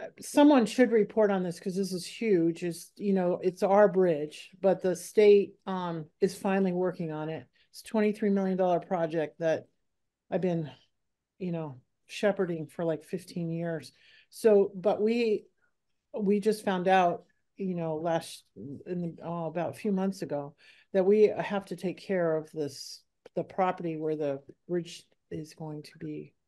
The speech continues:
um, expanding. So the, we have to deal with the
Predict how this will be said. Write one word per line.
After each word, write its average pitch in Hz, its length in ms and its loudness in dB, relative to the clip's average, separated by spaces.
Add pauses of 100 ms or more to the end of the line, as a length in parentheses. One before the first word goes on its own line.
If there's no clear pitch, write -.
(500)
um, 156 300 -12
expanding. 160 760 -10
So 160 480 -2
the, 135 240 -6 (560)
we 180 120 -2
have 185 220 0
to 196 100 -4
deal 180 260 0
with 170 260 -2
the 156 340 0